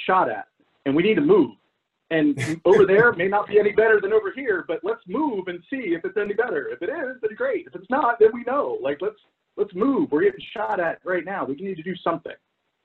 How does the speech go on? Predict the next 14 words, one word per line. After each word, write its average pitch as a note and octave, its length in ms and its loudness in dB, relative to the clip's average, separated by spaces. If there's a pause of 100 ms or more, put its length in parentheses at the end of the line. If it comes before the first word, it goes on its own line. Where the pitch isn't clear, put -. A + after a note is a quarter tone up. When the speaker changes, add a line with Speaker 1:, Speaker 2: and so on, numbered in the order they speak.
(880)
Speaker 2:
That's C3 260 -6
so A2 240 -6
great. G#2 380 -8 (720)
Thank D#3+ 180 -4
you C3 80 -10
for A#2 140 -10
bringing G#2 300 -8
that F2+ 180 -10
anecdote F2 480 -12
with - 180 -16
you. - 120 -20 (540)
I A#2+ 100 -8
appreciate F2 680 -10
it, - 60 -10